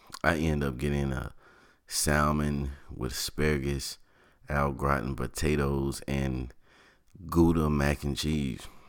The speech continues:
The salmon, delicious. Asparagus on point. The potatoes,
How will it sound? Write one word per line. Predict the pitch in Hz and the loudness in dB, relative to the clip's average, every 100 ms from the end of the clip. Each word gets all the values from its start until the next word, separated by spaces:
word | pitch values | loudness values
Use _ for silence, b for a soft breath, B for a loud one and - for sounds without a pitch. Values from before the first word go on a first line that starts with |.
| B B B _ _ _ _ - - _ b b b b b b _ _ _ _ | B B B _ _ _ _ -20 -20 _ b b b b b b _ _ _ _
The | 73 78 | -4 -2
salmon, | - - 127 101 95 82 82 - | 0 2 2 4 4 0 -4 -10
delicious. | 69 65 62 - - 60 - - _ _ - | -4 -2 -2 -4 -8 -12 -14 -20 _ _ -8
Asparagus | - 85 82 76 73 - | -4 2 2 2 -2 -2
on | 73 71 | -2 0
point. | - 73 69 - B B B - | 0 0 -2 -6 B B B -6
The | 78 | -2
potatoes, | - - 85 82 80 73 71 - | 0 0 4 4 4 2 0 -4